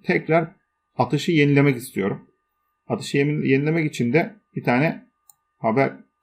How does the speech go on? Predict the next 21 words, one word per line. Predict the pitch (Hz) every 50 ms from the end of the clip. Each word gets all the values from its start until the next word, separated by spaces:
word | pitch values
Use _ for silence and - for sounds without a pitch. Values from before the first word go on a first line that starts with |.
| - _ _ _ _ _ _ -
atalım. | 127 120 - 107 104 123 160 156 - _
Haber | - 104 98 107 113 117
gönderelim | - - 123 120 107 104 98 98 95 95 107 135 151 - - _ _ _ - _ _ _ _ _ _ _ _ _ _
programımızda. | - 104 101 101 95 95 95 90 87 92 120 143 165 247 - _
Şurada. | _ - - - - 127 107 85 98 - - - - _ _ _ _ _ _ _ _ _ _ _ _ -
Atış | 131 123 - 127 120 - - -
bitti. | 120 107 120 - - -
İşlemlerini | - 117 117 - - 120 110 107 104 95 90 101 98 95 92
bitirdi. | 120 120 - - 117 113 117 135 147 156 - - -
Şurada | - - - - - 139 117 - 98
olacak. | 90 87 92 - 151 160 160 - - _ _ _ _ _ _ _ _ _
Atış | - 113 - - - -
yenileme | 110 104 104 110 127 - 117
eğerin | 113 110 107 107
içinde | 107 - - 110 107
olacak. | 95 87 - 90 110 135 135 - -
Buna | 127 120 107
da | 107 113 - - - _ _ _ _ _ _ _ _ _ _ _ -
yeni | - 107 110 110 113
haber | 117 117 104 87 98 95 85
diyelim. | 95 92 92 101 127 147 147